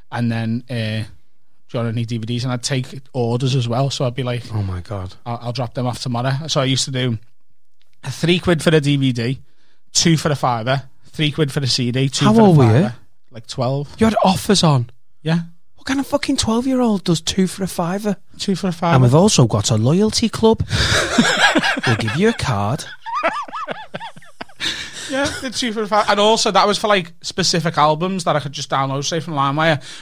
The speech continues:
Speaker 1: But I'd also do, uh, any twelve songs on a C D for a fiver, and I'd download the individual songs and put them together for the C D for people as well.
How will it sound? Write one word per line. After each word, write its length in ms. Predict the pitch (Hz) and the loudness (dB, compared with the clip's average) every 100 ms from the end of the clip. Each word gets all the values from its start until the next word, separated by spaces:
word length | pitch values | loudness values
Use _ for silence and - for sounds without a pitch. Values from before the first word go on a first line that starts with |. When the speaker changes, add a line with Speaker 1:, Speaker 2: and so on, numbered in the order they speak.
| - | 0
Speaker 1:
But 100 | 143 | 4
I'd 100 | 139 | 4
also 300 | 147 143 160 | 4 4 2
do, 280 | 160 160 131 - - - - | 4 2 2 -6 -18 -16 -6
uh, 240 | 131 135 127 | -2 -2 0
any 400 | 156 147 156 147 143 | 0 2 2 0 -4
twelve 380 | - 165 147 143 | -4 2 2 2
songs 400 | - 143 143 143 | 2 2 2 0
on 100 | 151 | 2
a 60 | 147 | 0
C 240 | - 160 | 0 0
D 280 | 160 139 104 | 2 0 -2
for 180 | - 131 | -4 -4
a 40 | |
fiver, 500 | 117 127 127 127 135 131 - | 0 2 4 4 2 0 -6
and 100 | 127 | -6
I'd 120 | 120 | -2
download 320 | 135 127 123 123 | 0 0 0 -2
the 80 | |
individual 360 | 123 120 117 131 | -2 -2 -4 -4
songs 260 | 135 123 120 | -2 -2 -2
and 80 | 123 | -4
put 100 | 123 | -4
them 140 | 120 | -4
together 260 | 117 120 117 | -4 -6 -6
for 80 | 135 | -6
the 60 | |
C 200 | 120 139 | -4 -4
D 100 | 127 | -4
for 100 | 120 | -4
people 280 | - 123 127 | -8 -10 -10
as 100 | 107 | -8
well. 240 | 120 127 | -6 -6